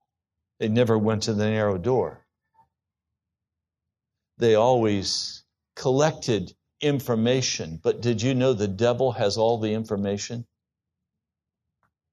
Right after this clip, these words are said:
But he never went to the narrow path. He never chose to walk in obedience to God.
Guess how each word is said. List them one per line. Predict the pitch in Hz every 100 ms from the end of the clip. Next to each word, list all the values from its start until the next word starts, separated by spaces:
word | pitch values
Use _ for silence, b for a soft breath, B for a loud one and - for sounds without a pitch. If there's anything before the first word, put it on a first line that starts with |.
| _
But | 123
he | 110
never | 113 131 127
went | 110 127 117
to | 107
the | 110
narrow | 113 123 104
path. | - 170 135 85 - _ _ _ _ _ _ _ _ _ _ _ _ _ _ _
He | 147
never | 139 160 170 180 170
chose | - 202 175 151 147
to | -
walk | 143 147 165 143 - -
in | 147 143
obedience | 131 156 175 143 135 127 -
to | - 131
God. | 135 147 117 87